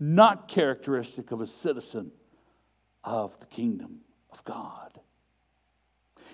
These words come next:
If you see yourself in these things and you look at your life and you go, "You know what?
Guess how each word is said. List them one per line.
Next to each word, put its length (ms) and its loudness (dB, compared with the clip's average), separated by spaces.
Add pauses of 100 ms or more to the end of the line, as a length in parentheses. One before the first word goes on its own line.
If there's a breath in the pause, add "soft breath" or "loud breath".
If 120 0
you 120 -2
see 380 4
yourself 540 6
in 120 2
these 180 0
things 320 0
and 140 -2
you 80 2
look 320 2
at 120 -10
your 120 2
life 340 0
and 160 -2
you 60 2
go, 220 2
"You 140 -2
know 100 0
what? 380 4